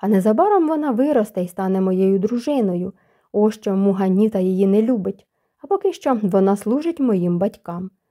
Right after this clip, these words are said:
Анжеліка слухала його, надаючи більше значення його жестам, ніж його словам. Він пройшов всередину вігваму, потім повернувся, вийшов назовні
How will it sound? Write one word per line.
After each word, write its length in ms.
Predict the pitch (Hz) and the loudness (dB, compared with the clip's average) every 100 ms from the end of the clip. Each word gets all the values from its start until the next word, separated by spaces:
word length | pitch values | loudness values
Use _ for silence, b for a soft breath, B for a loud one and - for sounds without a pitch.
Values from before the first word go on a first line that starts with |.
| _ _ _ 202 | _ _ _ -6
Анжеліка 440 | 185 208 202 190 | 0 4 4 2
слухала 480 | - 330 359 277 269 | -4 -6 -2 0 2
його, 380 | 247 240 233 226 | 2 2 2 0
надаючи 500 | 202 185 185 185 208 | -2 0 0 -2 -2
більше 320 | 185 190 190 | -2 -2 -2
значення 500 | 190 202 202 190 185 | -2 -2 -2 -2 -2
його 220 | 185 185 | 0 0
жестам, 540 | 180 226 269 - 190 180 b b b | 0 0 -2 -4 -4 -4 b b b
ніж 280 | 202 185 180 | -2 0 0
його 200 | 185 185 | 0 -2
словам. 600 | 185 214 226 220 180 180 - _ _ _ _ - | -2 -2 0 0 -2 -4 -8 _ _ _ _ -2
Він 160 | 349 | -2
пройшов 340 | 339 320 320 269 | 0 -2 -2 -4
всередину 540 | - 247 247 233 226 | -2 0 2 4 4
вігваму, 680 | 196 196 185 180 269 330 262 | 4 0 0 -2 0 0 0
потім 300 | 220 214 196 | -2 -2 -2
повернувся, 800 | 196 190 185 185 262 285 - 202 | 0 0 2 2 2 0 -2 0
вийшов 340 | 202 202 190 | 0 0 -4
назовні 720 | 180 185 180 294 285 269 254 | -2 -2 0 0 2 0 0